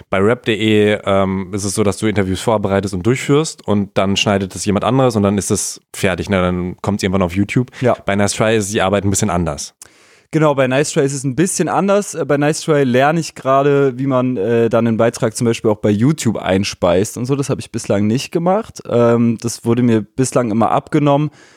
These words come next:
Speaker 2: Äh, dort bin ich da jetzt selbst für zuständig, so. Also,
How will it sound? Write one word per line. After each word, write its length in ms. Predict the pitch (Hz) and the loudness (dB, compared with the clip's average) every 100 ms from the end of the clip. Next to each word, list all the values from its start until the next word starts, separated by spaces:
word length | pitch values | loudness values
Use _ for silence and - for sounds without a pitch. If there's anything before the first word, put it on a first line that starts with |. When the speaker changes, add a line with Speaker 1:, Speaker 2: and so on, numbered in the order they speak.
| _ - | _ -4
Speaker 2:
Äh, 220 | 120 120 | 0 2
dort 260 | 110 143 | 2 0
bin 100 | 180 | 0
ich 100 | 170 | -2
da 120 | 143 139 | 0 0
jetzt 120 | 117 | 2
selbst 280 | 117 110 - | 0 0 -6
für 100 | 104 | -14
zuständig, 580 | - 101 - 85 85 | -12 -12 -10 -8 -10
so. 220 | - 82 80 | -14 -14 -4
Also, 320 | 117 120 | -2 0